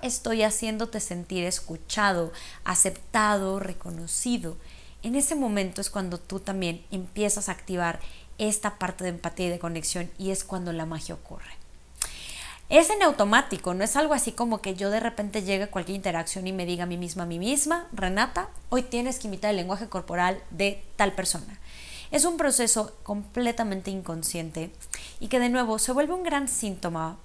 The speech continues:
para saber cuál es el estatus de la relación y de la conexión que están teniendo las personas. Para mí, más allá de empezar a leer de una forma bastante maquiavélica y sobre todo bastante,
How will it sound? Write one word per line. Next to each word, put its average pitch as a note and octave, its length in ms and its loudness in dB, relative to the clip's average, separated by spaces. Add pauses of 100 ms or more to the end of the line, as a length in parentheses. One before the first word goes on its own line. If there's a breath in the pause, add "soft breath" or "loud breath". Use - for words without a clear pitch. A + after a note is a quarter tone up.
para F#3+ 200 4
saber F#3 520 0 (340 loud breath)
cuál C4 220 4
es D#4 100 4
el A3+ 140 0
estatus F3 800 0
de F#3+ 160 4
la F3 120 6
relación F3+ 720 2
y F#3 60 0
de F3+ 100 4
la E3 100 2
conexión F3 420 -2
que E3+ 60 -6
están F#3 240 -4
teniendo E3+ 320 -2
las D#3 140 -2
personas. - 540 -6 (680 loud breath)
Para A3 200 8
mí, C#4 280 2 (140)
más B3 260 4
allá A3 240 6
de G#3 60 2
empezar G3+ 400 0
a G3 100 4
leer F#3 640 2 (360 loud breath)
de G3+ 100 2
una G#3+ 180 6
forma G3 720 4
bastante F#3 540 0
maquiavélica F3 960 2
y E3 100 0
sobre E3 360 0
todo F3+ 640 2
bastante, F#3 920 2